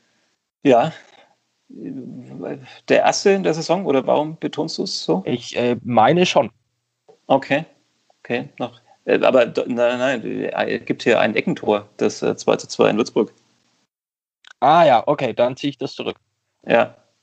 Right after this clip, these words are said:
Speaker 1: aber trotzdem noch nicht die überragende Stärke sozusagen der Saison. Äh, muss es vielleicht auch gar nicht sein und werden, ähm, weil das Kleeblatt eben so spielerisch überzeugt, dass man im besten Fall ja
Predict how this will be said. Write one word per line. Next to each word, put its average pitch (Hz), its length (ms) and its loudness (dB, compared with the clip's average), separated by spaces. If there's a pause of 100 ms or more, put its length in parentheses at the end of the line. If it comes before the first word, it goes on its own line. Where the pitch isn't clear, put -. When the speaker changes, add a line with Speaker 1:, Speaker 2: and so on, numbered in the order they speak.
(160)
Speaker 1:
aber 123 220 4
trotzdem 135 600 -4
noch 120 280 -6
nicht - 380 -8
die 113 440 0 (180)
überragende 131 840 2
Stärke - 400 -2
sozusagen 131 400 -6
der 123 100 -6
Saison. 127 340 -8 (440)
Äh, 110 240 0
muss 131 260 2
es - 120 0
vielleicht - 260 2
auch 127 140 0
gar 110 160 4
nicht - 200 -8
sein 120 380 -2
und 110 180 -8
werden, 156 580 -2
ähm, 113 360 -4
weil 117 380 -2 (400)
das - 240 -6
Kleeblatt 117 320 0
eben 113 200 -4
so 113 120 -6
spielerisch - 440 0
überzeugt, - 400 0
dass 110 120 -4
man 113 100 -2
im 110 80 -2
besten 117 280 -4
Fall 110 220 4
ja 107 180 2